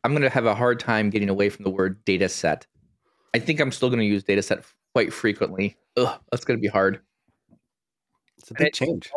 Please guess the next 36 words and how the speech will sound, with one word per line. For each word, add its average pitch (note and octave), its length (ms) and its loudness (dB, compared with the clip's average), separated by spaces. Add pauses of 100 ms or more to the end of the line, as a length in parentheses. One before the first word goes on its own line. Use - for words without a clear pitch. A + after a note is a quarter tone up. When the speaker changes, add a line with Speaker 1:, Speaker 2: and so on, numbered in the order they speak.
(120)
Speaker 1:
this - 120 -6
is D3+ 120 2
all C3+ 180 4
because A2 480 4
there's A2+ 220 0
now A2+ 320 4
a A2 160 4
new G#2+ 240 2
tab G2+ 580 2 (720)
inside G2 580 2 (220)
desktop. - 480 -2 (1400)
The G2 120 2
actual G2 480 0
semantic G#2+ 520 0
model G#2 380 2
where G2 80 2
you F#2+ 80 2
can G2 160 -4
see G2+ 460 0 (360)
the A2+ 60 -4
calculation A#2+ 640 0
groups, - 380 -4
the A2 80 0
measures, A2 520 0 (160)
the G#2 80 -10
definition A#2+ 460 0
of F#2 80 0
all G2+ 140 4
the G2 80 2
things B2+ 260 0
that A2 80 0
are G#2 180 0
inside C3 680 2
the A2 60 2
semantic G#2+ 420 -2
model. G2 420 2